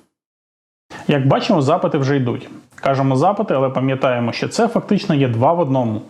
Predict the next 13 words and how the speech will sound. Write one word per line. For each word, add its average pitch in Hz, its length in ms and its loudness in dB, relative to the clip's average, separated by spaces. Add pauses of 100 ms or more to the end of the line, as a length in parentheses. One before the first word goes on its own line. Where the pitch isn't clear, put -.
Як 131 320 0
наш 120 180 0
запит, 160 380 0 (140)
так 160 260 0
і 120 60 -2
відповідь 135 340 0
з 127 60 2
результатом. 123 720 0 (640)
Давайте 202 340 2
подивимось, 160 400 2
що - 160 -4
там 139 180 0
є. 113 220 0